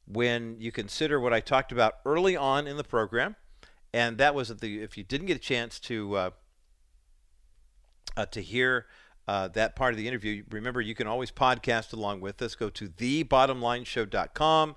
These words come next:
go to TuneIn, Stitcher, wherever you get your podcasts, and you can find The Bottom Line Show. I know the National Crawford Roundtable podcast is on Spotify. Between you and me, I don't know how it got there, but I'm glad it is there.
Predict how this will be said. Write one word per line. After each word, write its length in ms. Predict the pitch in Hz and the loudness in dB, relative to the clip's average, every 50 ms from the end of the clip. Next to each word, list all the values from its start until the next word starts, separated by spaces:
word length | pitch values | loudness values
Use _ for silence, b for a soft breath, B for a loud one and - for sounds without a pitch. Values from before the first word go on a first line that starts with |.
| B B B B B B - | B B B B B B -8
go 120 | 113 101 | -6 -6
to 80 | 87 85 | -6 -8
TuneIn, 800 | - - - 175 175 160 151 151 147 147 143 143 139 131 127 - | -8 -4 -2 -2 0 0 0 0 2 0 0 -2 -4 -8 -12 -12
Stitcher, 500 | - - 151 139 - - 143 135 131 120 | -8 -2 -2 -2 -2 0 0 0 0 0
wherever 260 | 104 113 139 151 139 | 2 4 2 2 2
you 100 | 135 131 | 0 -4
get 120 | 131 123 | -4 -4
your 100 | 113 113 | -4 -6
podcasts, 640 | - - 113 110 107 101 - - 107 104 101 - - | 0 4 4 4 4 2 2 2 2 2 2 -4 -10
and 80 | 98 95 | -14 -14
you 80 | 101 | -12
can 120 | - 95 - | -12 -12 -10
find 400 | - - 113 110 117 113 107 - b b b b b | -4 -2 -2 -2 -2 -4 -8 -12 b b b b b
The 80 | - 95 | -8 2
Bottom 300 | 87 113 110 110 107 104 | 4 6 6 6 4 2
Line 220 | 101 101 104 98 | 0 -2 -2 -2
Show. 320 | - - - 110 101 95 B B B B B - | -6 -2 -2 0 0 0 B B B B B -2
I 120 | - 131 131 | 0 2 4
know 140 | 143 202 | 4 4
the 80 | 233 262 | 4 4
National 300 | 214 208 190 - - 160 | 4 4 4 4 2 4
Crawford 340 | - 170 160 - 165 139 117 | 6 6 6 6 4 0 0
Roundtable 460 | 120 127 143 - 151 151 139 143 127 | 0 0 0 0 0 0 0 0 2
podcast 560 | - 143 139 139 - - 139 135 135 - - | 4 4 4 4 6 4 4 4 4 2 -2
is 100 | 123 110 | -6 -4
on 140 | 117 107 101 | -4 -4 -4
Spotify. 840 | - - - - - 131 127 139 147 135 - 151 143 143 143 143 139 B B B B B | -6 -10 -6 2 6 6 8 6 6 4 4 6 6 6 6 4 0 B B B B B
Between 380 | 120 117 - - 160 165 151 | -10 -8 -2 -2 -2 -2 0
you 120 | 135 139 135 | 0 -2 -2
and 100 | 120 113 | -2 0
me, 140 | 139 151 | 2 4
I 80 | 135 113 | 4 4
don't 220 | 95 123 139 135 | 4 0 -4 -4
know 80 | 135 117 | -4 -2
how 140 | 117 135 127 | 0 0 -2
it 80 | 104 | 0
got 260 | - 95 95 113 - - | -2 -2 -2 -2 -2 -4
there, 200 | 185 247 294 _ _ _ _ - - | -8 -8 -8 _ _ _ _ -18 -14
but 160 | - - 98 | -8 -4 -4
I'm 120 | 95 92 | -4 -4
glad 260 | 85 - 110 110 110 101 | -4 -2 0 0 0 0
it 100 | 85 95 | -2 -4
is 180 | 110 131 - | -4 -4 0
there. 240 | - 165 190 208 | 2 2 2 2